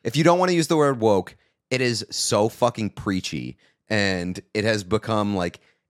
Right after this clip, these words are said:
every, every episode, the writing is so bad, the dialogue is so bad, and, like, it's, uh, like, every Ted, Ted Lasso started off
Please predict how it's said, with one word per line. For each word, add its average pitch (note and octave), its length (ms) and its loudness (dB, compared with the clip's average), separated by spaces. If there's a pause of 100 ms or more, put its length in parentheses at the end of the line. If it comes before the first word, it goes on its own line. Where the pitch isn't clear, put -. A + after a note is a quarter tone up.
(140)
every, C3 600 2
every A2 300 2
episode, G2+ 640 0 (200)
the A2 100 -4
writing G2+ 420 0
is G#2 180 -4
so G2+ 260 0
bad, F#2+ 540 0
the F#2+ 80 -8
dialogue F#2+ 520 0
is G#2 100 -6
so F#2+ 280 0
bad, F2 440 -2 (320)
and, F#2 560 -4 (120)
like, F2 360 -4 (300)
it's, G#2+ 360 -2 (320)
uh, - 60 -8 (240)
like, C#3 240 0
every G3+ 200 4
Ted, B2 460 0
Ted G#3 160 4
Lasso B3+ 280 0
started D#3 340 2
off A2 280 2